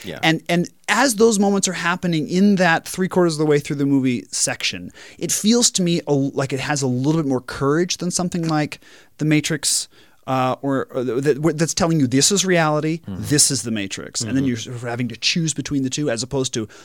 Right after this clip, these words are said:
Speaker 2: the, the, the, the floor just keeps dropping out, and, like, you, we may all be lost in a thing.
Speaker 1: Yeah.
Speaker 2: And, and I, there's something in there that I, I like that, that, that, that it's able to actually make me feel that, as opposed to just think about it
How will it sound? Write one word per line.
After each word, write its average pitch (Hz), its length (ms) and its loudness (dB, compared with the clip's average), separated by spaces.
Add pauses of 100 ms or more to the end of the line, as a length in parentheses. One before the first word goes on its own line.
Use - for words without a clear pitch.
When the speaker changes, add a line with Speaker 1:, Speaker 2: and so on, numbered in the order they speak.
Speaker 2:
the, 143 100 4 (120)
the, 135 240 -2
the, 131 140 -2
the 117 200 -8
floor 160 360 4
just 117 160 -4
keeps 113 120 -10
dropping 104 420 -4
out, 98 320 -6
and, 107 140 -8
like, 101 220 -12
you, 120 340 -6
we 135 160 -2
may 135 140 2
all 135 140 2
be 135 100 0
lost 120 400 -2
in 104 100 -4
a 98 60 -10
thing. 95 560 -12
Speaker 1:
Yeah. 90 260 -6 (120)
Speaker 2:
And, 143 280 -2
and 147 100 -2
I, 139 360 0
there's 143 160 -4
something 226 520 -2
in 190 260 2
there 139 420 2
that - 240 -12
I, 131 280 -2
I 131 100 -4
like 139 420 0
that, 117 440 -4 (260)
that, 139 180 -6
that, 135 160 2
that 143 100 0
it's 139 140 2
able 156 240 2
to - 120 -4
actually 147 260 0
make 135 120 -4
me 120 80 -6
feel 185 460 0
that, 101 200 -6
as 113 120 -8
opposed 117 300 -8
to 110 80 -8
just 107 220 -10
think 151 220 -6
about 151 300 -4
it 220 180 -10